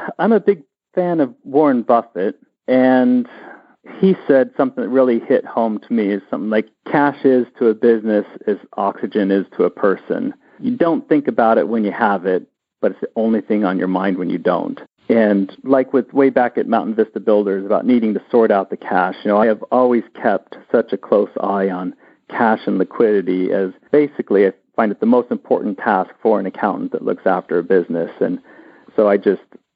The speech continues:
I start my day with it. I update the cash flows, review the forecasts, and just make sure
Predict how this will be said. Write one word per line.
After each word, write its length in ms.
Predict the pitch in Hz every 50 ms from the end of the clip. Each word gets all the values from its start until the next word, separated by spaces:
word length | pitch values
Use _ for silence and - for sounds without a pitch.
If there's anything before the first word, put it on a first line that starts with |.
| _ _ _
I 140 | 110 107 101 - - _ _ - -
start 240 | _ 143 147 143 -
my 160 | 135 131 123
day 280 | 113 113 123 120 117 117
with 300 | 117 110 110 104 - _
it. 200 | 113 104 98 - _
I 300 | 107 98 95 95 95 92 - - _ _ _ _ -
update 420 | 120 120 - _ 120 110 104 -
the 60 | -
cash 300 | - - - 127 123 117 - - _
flows, 400 | - 120 110 110 110 110 107 101 - _ _ - - _ _ _
review 440 | 110 107 104 95 98 120 127 123 120
the 120 | 110 110
forecasts, 720 | - - - 123 117 110 - - - 117 107 107 104 98 - - _ - - -
and 200 | 98 101 101 101
just 220 | 104 98 - -
make 300 | - 110 117 120 113 -
sure 420 | - - - 113 110 107 101 98